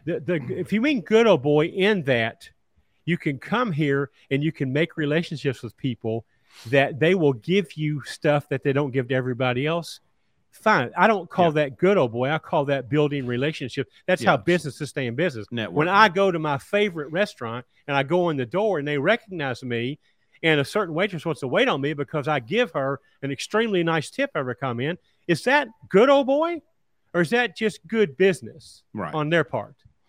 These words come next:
Speaker 1: You know? So let's, let's ma-, let's just make it understand what, under what we're talking about here.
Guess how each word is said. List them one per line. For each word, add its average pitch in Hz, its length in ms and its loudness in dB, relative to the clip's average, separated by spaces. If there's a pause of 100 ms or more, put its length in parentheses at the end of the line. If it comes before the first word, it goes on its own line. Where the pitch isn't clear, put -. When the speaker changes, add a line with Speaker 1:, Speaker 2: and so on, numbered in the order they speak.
(140)
Speaker 1:
You 127 100 -2
know? 175 320 -2 (320)
So 185 240 2
let's, 226 380 -2
let's 240 280 -6
ma-, 208 140 -2
let's 247 240 -6
just 277 180 -6
make 226 220 -2
it 180 80 -2
understand 160 600 -4
what, 165 140 -6
under 170 200 0
what 165 140 0
we're 131 100 -4
talking 233 320 0
about 110 280 -6
here. 110 280 -8